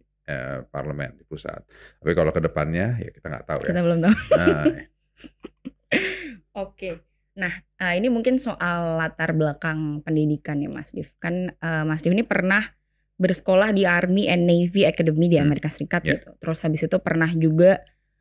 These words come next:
Speaker 2: kuliah di California State,
Speaker 1: Hmm.
Speaker 2: eh, jurusan politik internasional.
Speaker 1: Hmm.
Speaker 2: Dan ketika pulang di, ke Indonesia juga sempat mengambil program doktoral, eh, U I dan meneliti soal pertahanan gitu ya.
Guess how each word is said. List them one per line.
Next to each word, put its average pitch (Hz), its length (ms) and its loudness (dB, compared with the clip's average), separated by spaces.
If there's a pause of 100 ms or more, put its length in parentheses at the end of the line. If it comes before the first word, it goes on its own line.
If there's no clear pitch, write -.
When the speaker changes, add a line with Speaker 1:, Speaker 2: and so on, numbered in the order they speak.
(120)
Speaker 2:
kuliah 185 320 6
di 185 80 6
California 170 640 4
State, 170 480 2 (160)
Speaker 1:
Hmm. 147 220 -8
Speaker 2:
eh, 156 200 2
jurusan 156 440 4
politik 156 300 2
internasional. 156 840 2
Speaker 1:
Hmm. 101 240 -8 (240)
Speaker 2:
Dan 170 240 4
ketika 170 340 0
pulang 165 640 2
di, 160 160 4
ke 165 160 2
Indonesia 156 480 4
juga 170 420 2
sempat 165 420 -2
mengambil 165 520 4
program 156 440 4
doktoral, 160 680 2 (300)
eh, 151 160 0
U 156 120 0
I 185 140 4
dan 170 160 6
meneliti 156 340 4
soal 165 360 -2
pertahanan 151 580 -4
gitu 147 240 -4
ya. - 100 -12